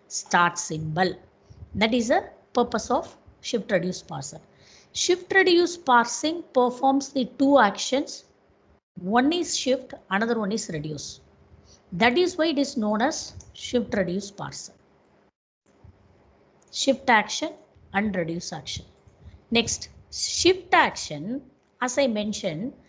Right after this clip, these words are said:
the current symbol in the input string is push to the stack. Look at, I said na, shift is equal to push. Reduce action,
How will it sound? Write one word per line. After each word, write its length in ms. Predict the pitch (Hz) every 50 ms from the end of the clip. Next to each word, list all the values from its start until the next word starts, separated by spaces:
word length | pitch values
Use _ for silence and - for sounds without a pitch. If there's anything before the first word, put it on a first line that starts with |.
| _ _ _ _ _
the 80 | 196
current 380 | 190 196 247 269 302 339 381 381
symbol 520 | - - - 285 269 269 262 254 277 285 277
in 120 | 262 247
the 80 | 233 233
input 320 | 226 226 220 - 254 214
string 380 | - - - 247 202 190 180 170
is 340 | 214 320 381 381 - - - _ _ _ _ _
push 260 | - 339 320 - -
to 140 | - - 269
the 120 | 208 208 185
stack. 360 | - - - 175 147 - - - -
Look 200 | 214 269 254 311
at, 320 | 277 - - - - - _ -
I 80 | 233
said 220 | 233 - - 269 247
na, 260 | 247 247 269 - -
shift 400 | - - - 277 262 269 - 311
is 200 | 294 285 285 -
equal 340 | 233 202 - - 247 220 208
to 340 | 202 - 370 453 - - - - _ _ _ _ _
push. 360 | - 240 - - - - - - _ _ _ - _ - - _ _ _ - -
Reduce 560 | 175 180 202 196 254 285 349 403 403 381 -
action, 600 | 294 226 - - - - - 165 170 202 240 277